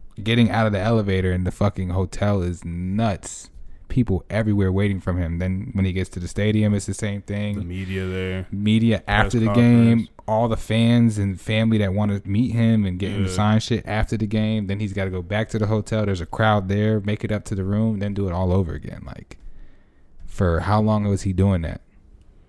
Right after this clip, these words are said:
Speaker 2: Shit.
Speaker 1: A long
Speaker 2: At
Speaker 1: time.
Speaker 2: least
Speaker 1: He
Speaker 2: all the
Speaker 1: was
Speaker 2: nine-,
Speaker 1: Right.
Speaker 2: all the nineties.
Speaker 1: Exactly.
Speaker 2: 'Cause even
Speaker 1: And
Speaker 2: when
Speaker 1: it
Speaker 2: he went to baseball, he still, he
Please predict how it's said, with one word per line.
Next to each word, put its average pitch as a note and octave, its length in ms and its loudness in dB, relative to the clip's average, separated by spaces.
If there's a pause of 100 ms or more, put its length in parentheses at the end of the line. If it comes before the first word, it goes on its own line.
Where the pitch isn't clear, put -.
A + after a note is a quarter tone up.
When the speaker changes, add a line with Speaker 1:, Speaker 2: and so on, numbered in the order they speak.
(340)
Speaker 2:
Shit. F2 640 -10 (880)
Speaker 1:
A F2 80 -2
long G2 280 2
Speaker 2:
At - 40 -6
Speaker 1:
time. G2 220 2
Speaker 2:
least F2+ 100 2
Speaker 1:
He G2 80 2
Speaker 2:
all G#2+ 140 2
the G#2+ 60 2
Speaker 1:
was G2 100 -2
Speaker 2:
nine-, A2+ 460 -2
Speaker 1:
Right. F#2 300 0
Speaker 2:
all A2+ 300 4
the A2+ 80 0
nineties. F2+ 540 -4
Speaker 1:
Exactly. F#2+ 540 0
Speaker 2:
'Cause G2 80 -4
even B2 160 2
Speaker 1:
And A#2+ 80 2
Speaker 2:
when B2 100 2
Speaker 1:
it - 20 2
Speaker 2:
he B2+ 40 2
went A#2+ 180 0
to A2+ 80 -2
baseball, G2 680 -2
he G2+ 200 0
still, B2 300 2
he G#2+ 280 -2